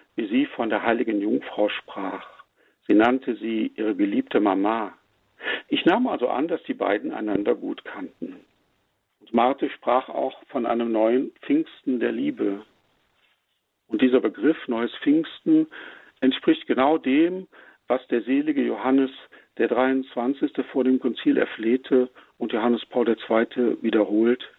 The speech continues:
herbeiwünschen wird. Martha hat ihm erzählt, dass etwas ganz Neues entstehen soll.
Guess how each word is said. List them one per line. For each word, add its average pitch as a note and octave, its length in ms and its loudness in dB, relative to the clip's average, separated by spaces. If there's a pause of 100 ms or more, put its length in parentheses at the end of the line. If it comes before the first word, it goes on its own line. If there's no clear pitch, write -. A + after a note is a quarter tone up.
herbeiwünschen A2+ 920 -2
wird. - 420 -20 (3000)
Martha B2+ 360 0
hat B2 140 -4
ihm A#2+ 140 0
erzählt, A#2 580 2 (460)
dass A#2+ 160 0
etwas B2+ 320 -2
ganz C3+ 220 2 (100)
Neues B2+ 460 4 (420)
entstehen G2+ 640 -4
soll. F#2 440 -6